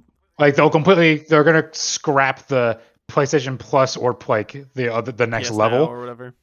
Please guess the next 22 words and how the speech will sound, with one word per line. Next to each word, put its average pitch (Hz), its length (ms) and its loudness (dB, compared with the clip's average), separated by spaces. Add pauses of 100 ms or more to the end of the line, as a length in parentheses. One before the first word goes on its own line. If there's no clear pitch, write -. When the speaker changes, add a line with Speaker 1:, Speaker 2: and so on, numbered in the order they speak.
(120)
Speaker 1:
It 135 100 -4
was, 151 200 0
it, 156 200 -4 (220)
P 160 100 4
S 131 120 2
Now 135 140 0
is 113 60 -6
just 117 100 -8
gonna 131 80 0
be 127 100 2
one 113 380 2
thing, 113 400 -2
and 107 80 -4
it's 107 100 -12
going 110 220 -4
to 104 300 -4 (800)
basically 139 340 2
do 123 120 4
the 113 100 -4
same 117 280 0
thing 110 340 -4
that, 101 360 -4